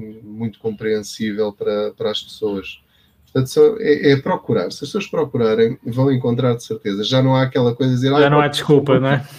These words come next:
Speaker 1: não há desculpa para isso."
Speaker 2: Agora não há desculpa.
Speaker 1: Bom.
Speaker 2: Se procurar,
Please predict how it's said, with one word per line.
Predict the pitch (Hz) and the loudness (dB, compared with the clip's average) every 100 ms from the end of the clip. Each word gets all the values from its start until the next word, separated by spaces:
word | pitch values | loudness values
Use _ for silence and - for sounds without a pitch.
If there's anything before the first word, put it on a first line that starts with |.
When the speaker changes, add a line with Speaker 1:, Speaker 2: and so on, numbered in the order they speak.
| - | -2
Speaker 1:
não | 131 | -2
há | |
desculpa | 127 180 127 101 | -2 -6 -8 -10
para | - | -12
isso." | - | -10
Speaker 2:
Agora | 139 151 | -2 0
não | 143 135 | 2 0
há | |
desculpa. | 131 - 113 104 113 - _ _ | -2 -6 -10 -10 -14 -16 _ _
Speaker 1:
Bom. | 104 | -8
Speaker 2:
Se | 87 | -8
procurar, | 120 117 123 127 135 - | -8 -8 -4 -4 -4 -8